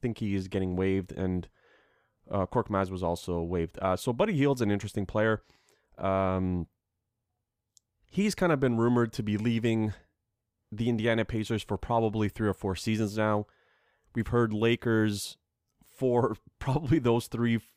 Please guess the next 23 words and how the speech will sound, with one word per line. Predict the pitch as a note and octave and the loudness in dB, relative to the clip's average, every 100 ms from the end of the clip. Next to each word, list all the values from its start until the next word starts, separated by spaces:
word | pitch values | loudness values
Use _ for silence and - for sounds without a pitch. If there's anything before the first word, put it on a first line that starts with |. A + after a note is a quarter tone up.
| - | -8
three | B2+ B2 | 0 0
or | |
four | - A#2 A2+ | 2 2 2
seasons | - A2 A2+ A2+ G2+ - _ _ _ _ - | 0 -2 0 0 -2 -12 _ _ _ _ -4
as | A2 A2 | -2 0
a | A2 G#2+ G#2 F#2+ _ _ _ _ _ _ _ _ - | 2 4 2 0 _ _ _ _ _ _ _ _ -6
destination | B2 A#2 A2+ A2 B2+ A2+ | -4 0 0 0 -2 -2
for | A2 | -2
Buddy | G#2 A#2 A2 | 0 0 0
Hield. | A#2 A2+ A2+ A2 _ _ _ _ - | 0 2 0 -4 _ _ _ _ -4
And | A2+ A2 A2 | 0 0 0
if | B2+ | 2
you | |
remember | B2 C3 B2 | 2 2 2
the, | A2 G#2+ - _ - | 2 0 -2 _ -6
the, | A#2 A2 G#2 F#2+ - _ _ _ _ _ _ _ _ _ - | -2 0 0 -4 -12 _ _ _ _ _ _ _ _ _ -6
the | B2 | -4
trade | - D#3 | 0 2
ideas | C#3+ B2+ C3 | 2 2 2
that | A2+ | 2
were | G#2+ | 2
put | - C#3+ - | 0 -4 -4
forth | - A2+ G#2+ G#2 - | -2 2 2 0 -6